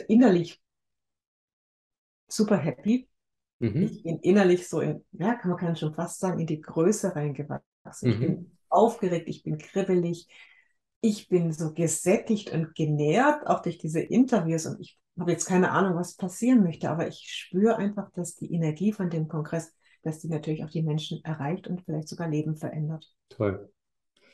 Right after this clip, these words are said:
Speaker 2: Ja, das, äh, das hört sich in der Tat sehr, sehr spannend an und es ist ja, es ist ja tatsächlich so, nicht? Wenn du so einen Kongress machst, dann lernst du, äh, mit jedem Interview mehr,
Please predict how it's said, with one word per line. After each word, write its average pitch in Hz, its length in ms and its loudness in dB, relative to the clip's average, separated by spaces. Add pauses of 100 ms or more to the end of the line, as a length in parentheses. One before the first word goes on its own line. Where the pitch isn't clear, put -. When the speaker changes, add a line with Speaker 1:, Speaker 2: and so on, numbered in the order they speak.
(320)
Speaker 2:
Ja, 139 180 12
das, - 280 0
äh, 127 480 12
das 123 200 2
hört 139 160 6
sich 135 160 2
in 131 120 4
der 117 140 0
Tat 113 280 0
sehr, 120 160 2
sehr 117 140 0
spannend 113 400 0
an 127 340 0
und 113 200 0
es - 180 -10
ist - 140 -6
ja, 110 340 4 (460)
es - 140 -4
ist 120 140 0
ja 113 100 6
tatsächlich 117 600 2
so, 87 220 -2
nicht? 92 240 -4
Wenn 101 120 -2
du 104 80 2
so 101 100 -2
einen 95 120 -2
Kongress 98 540 -4 (160)
machst, - 380 -4
dann 95 380 -2 (520)
lernst 95 480 0
du, 110 300 6
äh, 110 300 2
mit 98 200 -4
jedem 110 420 0
Interview 117 640 0
mehr, 120 600 0